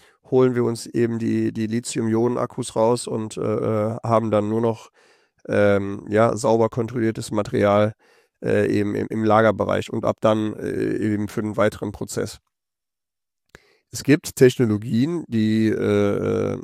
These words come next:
ja, das versuchen, in einem großen Anlagenstil einzubauen. Ähm,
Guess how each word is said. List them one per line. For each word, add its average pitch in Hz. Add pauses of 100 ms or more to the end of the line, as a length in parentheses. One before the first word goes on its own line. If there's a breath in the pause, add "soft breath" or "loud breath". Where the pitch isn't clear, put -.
ja, 123
das 107
versuchen, 127
in 113
einem 107
großen 117
Anlagenstil 107
einzubauen. 143 (680 loud breath)
Ähm, 104